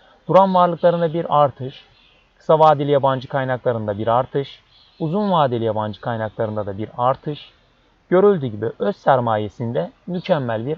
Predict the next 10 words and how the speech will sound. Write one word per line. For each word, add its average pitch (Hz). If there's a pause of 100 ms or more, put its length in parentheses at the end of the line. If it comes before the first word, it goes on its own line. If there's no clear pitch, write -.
artış 143
olduğunu 117 (300)
görüyorsunuz. 113 (120)
Peki 160 (580)
oran 208
analizine 117
göre 117
bunlara 143
baktığımızda 147
bu 208